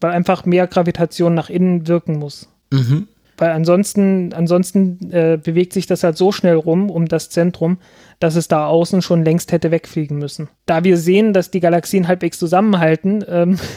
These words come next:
Speaker 1: <laughs> ist damit klar, okay, irgendwie muss da noch mehr Masse in der Mitte sein oder noch irgendeine andere Kraft wirken, die nach,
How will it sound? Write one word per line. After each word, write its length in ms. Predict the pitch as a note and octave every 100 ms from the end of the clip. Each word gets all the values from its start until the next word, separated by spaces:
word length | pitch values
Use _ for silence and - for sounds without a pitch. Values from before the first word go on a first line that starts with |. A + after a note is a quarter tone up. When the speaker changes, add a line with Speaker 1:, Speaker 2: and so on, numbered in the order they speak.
| -
Speaker 1:
<laughs> 360 | - - - E3+
ist 220 | G3+ F3+
damit 260 | F3 F3+ -
klar, 400 | - D#3 F3+ F3+
okay, 340 | F3+ - E3+
irgendwie 360 | F3+ F3 E3+ E3+
muss 160 | E3
da 100 | -
noch 160 | E3 -
mehr 220 | E3 E3+ - _
Masse 480 | F3 E3+ E3 E3 F#3
in 140 | E3+
der 80 | D#3+
Mitte 260 | D#3+ F3+ F3
sein 340 | E3 D#3+ E3+
oder 300 | E3 D#3+ D3+
noch 220 | D3+ D#3
irgendeine 320 | - D#3+ D#3
andere 260 | D#3 E3+ E3
Kraft 400 | - E3 - -
wirken, 460 | D#3+ D#3 E3+ E3+ D3+
die 180 | D#3
nach, 300 | D3 C#3+ C#3